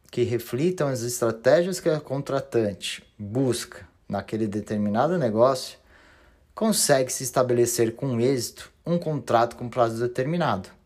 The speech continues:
mesmo que sua vigência seja considerada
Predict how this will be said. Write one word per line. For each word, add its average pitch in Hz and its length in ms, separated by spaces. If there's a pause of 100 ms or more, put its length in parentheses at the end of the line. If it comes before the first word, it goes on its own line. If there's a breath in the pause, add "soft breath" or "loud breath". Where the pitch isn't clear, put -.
(480 soft breath)
mesmo 143 600
que - 120
sua 123 240
vigência 117 560
seja 127 340
considerada 123 1120